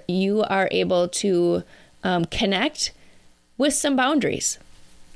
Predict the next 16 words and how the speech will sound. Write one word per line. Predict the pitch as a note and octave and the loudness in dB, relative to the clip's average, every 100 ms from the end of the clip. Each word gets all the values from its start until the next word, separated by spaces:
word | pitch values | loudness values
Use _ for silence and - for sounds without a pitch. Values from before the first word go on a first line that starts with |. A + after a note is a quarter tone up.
| - - - _ - A3 | -20 -20 -20 _ -10 -2
'Cause | A#3 | 0
really | B3+ E4+ | 2 2
the | D4 | 0
difference | B3+ A3+ B3+ A#3+ | 0 0 0 -2
between | A#3+ - A3 F#3+ | -2 0 0 2
one-on-one | G3+ G3+ F#3+ F3+ F3+ G3 A3+ - | 2 2 0 0 2 2 0 0
and | F3+ F3+ | -2 -2
group | G3 G3+ G#3+ G#3+ - | 0 2 0 -2 -4
and | F#3+ F3+ F3 - - - | -2 0 0 -4 -14 -4
moving | G3 G3+ G#3 | 0 2 2
it | G3+ F3 - | 0 -2 -4
completely | G3+ - G#3+ G#3 G3+ | -6 0 -2 2 0
online | - G3 F3+ D#3 F#3 A#3 A#3+ - - - | 2 2 0 0 0 0 -2 -6 -20 -2
is | A#3 A3 - | 0 0 0
all | A3 D4 E4+ | 2 4 2
about | A3+ G3 G3 G3+ | 2 4 4 2